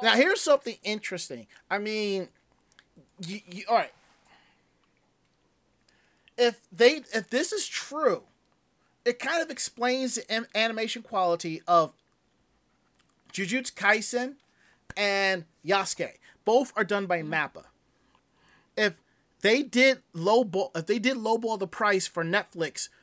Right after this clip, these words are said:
Speaker 1: for Yasuke, I would assume maybe there was extra money there that went to the animation quality. 'Cause I tell you this right now, Yasuke, the anime, the,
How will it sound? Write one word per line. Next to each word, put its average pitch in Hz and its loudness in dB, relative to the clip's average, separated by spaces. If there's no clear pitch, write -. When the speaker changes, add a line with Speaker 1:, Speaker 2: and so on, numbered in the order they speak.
Speaker 1:
for 160 -8
Yasuke, 151 -2
I 208 6
would 240 4
assume 196 -4
maybe 190 -2
there 208 0
was 170 -4
extra 208 -4
money 180 -4
there 196 0
that 160 -2
went 185 -10
to 196 -12
the 185 -6
animation 160 -6
quality. 208 -8
'Cause 190 -8
I 180 -6
tell 214 -6
you 180 -4
this 170 -6
right 160 -6
now, 151 -8
Yasuke, 240 -2
the - -18
anime, 240 2
the, 196 -8